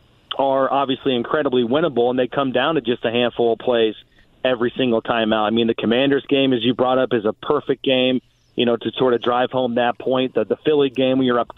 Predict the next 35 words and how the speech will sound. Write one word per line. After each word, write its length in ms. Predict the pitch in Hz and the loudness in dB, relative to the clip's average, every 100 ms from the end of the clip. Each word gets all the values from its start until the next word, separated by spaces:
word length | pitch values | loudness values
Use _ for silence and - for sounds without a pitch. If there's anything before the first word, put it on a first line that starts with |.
| - | -2
ten 340 | 160 147 147 - _ _ | 0 2 0 -2 _ _
in 120 | 123 131 | -2 -2
the 80 | |
fourth 360 | 117 143 131 117 | 0 0 0 0
quarter, 340 | 139 147 143 | 0 2 0
you 80 | 135 | -2
can't 300 | - 143 135 | -4 -4 -4
close 360 | - 139 135 110 | -2 0 0 0
that 240 | 131 131 | 0 2
out. 280 | 135 139 135 - _ - | 0 0 -4 -10 _ -12
I 80 | - | -4
mean, 160 | 156 147 | -2 -2
just 180 | 190 | -2
the 140 | - 190 | 0 2
other 220 | 175 170 | 2 2
day 300 | 185 196 185 | 2 2 2
against 240 | 151 160 | 0 -2
the 120 | - 156 | -2 -2
Chargers, 560 | 165 175 190 151 156 | 0 0 0 0 0
I 40 | 131 | 0
mean, 160 | 156 | -2
the 60 | 143 | 0
Colts 280 | - 170 - | 0 -2 -2
are 40 | |
down 200 | 156 156 - | -2 -2 -2
thirteen 460 | 170 165 - 165 147 | -2 -2 -2 -2 -2
to 80 | 127 | -2
three, 420 | 151 180 151 147 - _ _ | 0 2 4 2 -2 _ _
and 160 | 135 147 | -2 0
they 100 | 147 | 2
get 160 | 147 | 2
a 100 | 143 | 0
takeaway 580 | 120 - 185 170 156 151 | 0 -2 -2 0 2 2
in 80 | 135 | 0
plus 300 | - 156 180 | -2 -2 -2